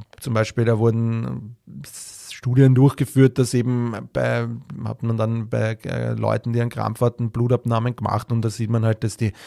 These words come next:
Elektrolytwerte komplett gepasst haben und dass da kein Unterschied war zu welchen, die Krämpfen hatten und welchen, die keine hatten.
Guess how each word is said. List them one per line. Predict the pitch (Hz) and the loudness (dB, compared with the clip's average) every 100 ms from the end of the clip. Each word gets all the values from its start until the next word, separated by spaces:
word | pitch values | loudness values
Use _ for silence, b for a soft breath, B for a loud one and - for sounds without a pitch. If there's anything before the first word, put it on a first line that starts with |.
| B B B B | B B B B
Elektrolytwerte | 117 123 120 - 135 131 135 123 120 123 123 123 123 120 | 0 2 0 6 8 8 6 6 6 6 6 6 6 4
komplett | 113 120 113 110 - | 2 0 2 -2 -2
gepasst | 113 95 101 - | -4 -2 -2 0
haben | 120 113 113 | 2 4 4
und | 113 107 | 0 0
dass | 104 - | -4 -2
da | 110 | -4
kein | - 107 | 0 0
Unterschied | 107 113 117 - 117 110 | 0 0 0 0 -2 0
war | 113 113 | -2 0
zu | 117 | -2
welchen, | 110 110 - 110 | -2 -4 -6 -8
die | 113 | -8
Krämpfen | 101 101 107 120 | -6 -4 -4 -2
hatten | 110 110 117 | -2 0 -2
und | 107 | -2
welchen, | 107 104 - | -2 -4 -4
die | 107 | -10
keine | - 101 107 120 | -4 -2 2 2
hatten. | 110 107 120 | 2 2 -2